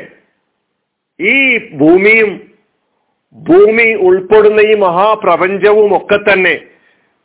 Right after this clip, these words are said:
കൃത്യമായ, കണിശമായ വ്യവസ്ഥക്ക് വിധേയപ്പെട്ടുകൊണ്ട്,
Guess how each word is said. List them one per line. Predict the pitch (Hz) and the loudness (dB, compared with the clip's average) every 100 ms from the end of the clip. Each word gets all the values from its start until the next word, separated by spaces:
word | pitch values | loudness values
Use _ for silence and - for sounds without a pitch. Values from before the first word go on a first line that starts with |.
| _ | _
കൃത്യമായ, | 165 165 226 226 208 196 196 180 - | -8 -4 -2 0 2 0 0 -2 -6
കണിശമായ | - 165 185 202 233 208 196 190 185 175 - | -2 0 0 0 -2 0 0 0 -2 -4 -8
വ്യവസ്ഥക്ക് | 123 151 165 196 - 220 220 | -2 0 0 -4 -4 0 0
വിധേയപ്പെട്ടുകൊണ്ട്, | 170 160 190 196 196 190 - 165 160 147 139 - - | 0 0 0 0 -2 -6 -2 -2 -2 -2 -2 -4 -20